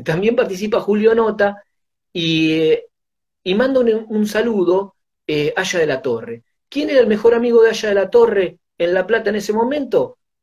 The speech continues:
Noel Esbarra, que era uno de los profesores que estaba en la, eh, Universidad Popular Alejandro Korn. Insisto, eh, Né-, Néstor Arrúa, eh, ha hecho un excelente itinerario biográfico de, de, de Néstor,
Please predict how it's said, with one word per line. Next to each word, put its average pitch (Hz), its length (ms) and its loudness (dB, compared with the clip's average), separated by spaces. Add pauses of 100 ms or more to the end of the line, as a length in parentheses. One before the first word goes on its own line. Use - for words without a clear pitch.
(120)
Noel 202 320 0
Esbarra, 151 500 -2
que 196 120 2
era 185 120 4
uno 214 240 4
de 233 60 6
los 233 100 2
profesores 214 480 -2
que 185 100 -10
estaba 180 560 -2 (160)
en 185 280 0
la, 170 340 -4 (100)
eh, 127 460 -4 (220)
Universidad 156 440 -2
Popular 147 380 -2
Alejandro 131 500 -6
Korn. 110 280 -6 (280)
Insisto, 165 680 2
eh, 131 540 -6
Né-, 147 340 -4
Néstor 160 300 0
Arrúa, 175 440 2
eh, 131 240 -6 (160)
ha 143 80 0
hecho 147 160 -2
un 156 60 -2
excelente 151 420 -4
itinerario 139 540 -2
biográfico 143 640 -2
de, 123 300 -10
de, 120 280 -10
de 143 80 -8
Néstor, 151 460 -6